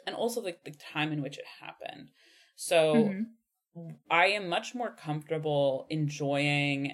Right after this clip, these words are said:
Speaker 1: and talking about and experiencing, like, um, art from the Renaissance or the French Revolution. And all of that shit is from men, like, because women were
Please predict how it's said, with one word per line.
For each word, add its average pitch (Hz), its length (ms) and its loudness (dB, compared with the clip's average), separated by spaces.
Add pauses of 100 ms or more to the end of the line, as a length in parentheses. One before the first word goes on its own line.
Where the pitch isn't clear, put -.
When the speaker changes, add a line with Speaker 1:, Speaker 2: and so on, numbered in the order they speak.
(100)
Speaker 1:
and 135 580 -2 (340)
talking 147 440 -2
about 131 340 -2
and 135 100 -4
experiencing, 131 880 -8 (520)
like, 139 200 -2 (680)
um, 127 400 0 (140)
art 147 280 4
from 135 640 -4 (400)
the 226 120 0
Renaissance 196 760 2
or 139 300 2
the 143 440 4
French 180 200 -2
Revolution. 160 880 -2 (160)
And 160 240 -2 (380)
all 240 200 8
of 262 60 2
that 262 160 0
shit 262 320 0
is 226 160 -2
from 240 200 -4
men, 147 400 -2
like, 156 240 -2
because 175 280 -6
women 202 440 -2
were 170 260 2